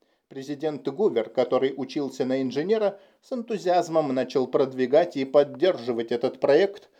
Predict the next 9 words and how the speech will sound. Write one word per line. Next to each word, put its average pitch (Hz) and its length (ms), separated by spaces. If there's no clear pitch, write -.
в - 80
качестве 220 500
решения 156 520
по 127 160
выходу 131 420
из 160 280
мирового 123 720
экономического 120 880
спада. 107 560